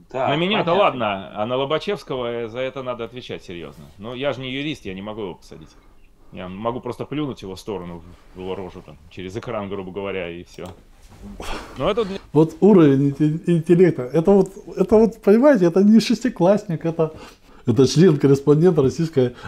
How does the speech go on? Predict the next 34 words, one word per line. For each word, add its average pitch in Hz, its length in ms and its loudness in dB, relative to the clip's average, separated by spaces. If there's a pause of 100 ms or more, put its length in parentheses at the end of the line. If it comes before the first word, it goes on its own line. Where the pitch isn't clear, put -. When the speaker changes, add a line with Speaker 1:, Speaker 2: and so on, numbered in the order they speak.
Speaker 3:
Академии 135 540 2
Наук. 127 260 2
Ну 120 80 0
вот 156 200 2 (220)
представь, 131 380 0
вот, 127 220 -4
ну, 165 100 4
сидишь 156 320 0
ты, 127 120 -6
плю-, 135 340 0 (100)
раз 131 240 2
плюнул 117 320 2
в 104 240 -4
экран, 107 400 -4 (320)
два 143 300 4
плюнул 123 560 2
в 113 200 -4
монитор, 120 560 2 (280)
три 160 260 6
плюнул. 156 440 4 (680)
Ну, 156 80 4
сидишь 202 260 6
ты 143 80 4
в 139 60 8
оплёванном 147 540 6
мониторе. 139 640 2
Вот, 123 260 -2
э, 113 540 -4 (1120)
что 190 320 4
это 131 180 0
такое, 127 400 4
что - 180 2
ты 160 160 2
исполняешь? 131 840 -2